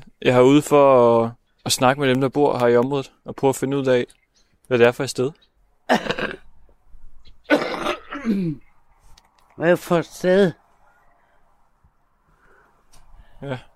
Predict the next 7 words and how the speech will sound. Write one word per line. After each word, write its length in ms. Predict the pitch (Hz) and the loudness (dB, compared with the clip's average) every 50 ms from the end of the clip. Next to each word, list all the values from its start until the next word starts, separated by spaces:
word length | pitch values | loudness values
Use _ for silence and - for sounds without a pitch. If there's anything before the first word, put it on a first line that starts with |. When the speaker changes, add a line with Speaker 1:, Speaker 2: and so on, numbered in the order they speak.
| _ - | _ -8
Speaker 2:
Det 80 | 170 | -8
er 40 | 190 - - | -6 -2 0
dejligt. 560 | 170 151 156 170 190 214 233 220 202 151 - - _ _ _ _ _ _ _ _ _ _ _ _ _ _ _ _ _ _ _ _ _ _ _ _ _ _ _ _ _ _ _ _ _ _ _ _ _ _ _ _ _ _ _ _ | 2 4 4 6 4 4 6 4 4 2 2 -4 _ _ _ _ _ _ _ _ _ _ _ _ _ _ _ _ _ _ _ _ _ _ _ _ _ _ _ _ _ _ _ _ _ _ _ _ _ _ _ _ _ _ _ _
Jeg 120 | - 160 160 - | -10 -10 -8 -2
bor 340 | - 196 196 208 214 208 180 | 0 2 2 4 4 2 2
her 120 | 160 143 123 | 0 0 -4
siden 500 | - - - 214 208 208 196 185 165 | -8 -6 -4 0 2 2 2 2 0